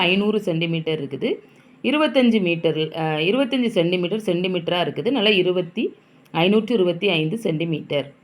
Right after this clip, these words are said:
இங்க சென்டிமீட்டர் அளவுடன் பொருந்தாதது என்னது அப்படின்னா, இந்த ரோஜா செடி. மீதியெல்லாம் சென்டிமீட்டர்ல அளந்துடலாம். இந்த செடி தான் மீட்டர்ல அளக்க முடியும்.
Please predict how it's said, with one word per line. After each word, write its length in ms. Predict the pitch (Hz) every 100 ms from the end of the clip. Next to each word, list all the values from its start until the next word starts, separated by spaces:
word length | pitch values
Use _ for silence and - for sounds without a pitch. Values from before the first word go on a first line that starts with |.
| _ _ _ -
இங்க 180 | 190 190 190
சென்டிமீட்டர் 680 | 185 240 277 330 302 262 262
அளவுடன் 400 | 208 202 196 226
பொருந்தாதது 640 | 220 196 214 214 190 185 180
என்னது 320 | 160 165 175
அப்படின்னா, 420 | 185 151 151 208
இந்த 300 | 311 175 165 220 196
ரோஜா 320 | 160 175 175 170
செடி. 260 | 165 143
மீதியெல்லாம் 580 | 135 196 226 196 190 214
சென்டிமீட்டர்ல 500 | 170 175 175 170 175
அளந்துடலாம். 500 | 156 160 160 151 233
இந்த 140 | 196 165
செடி 240 | 165 160
தான் 180 | 180 - - _ - -
மீட்டர்ல 380 | 214 269 208 175
அளக்க 320 | 220 165 156
முடியும். 320 | 143 135 135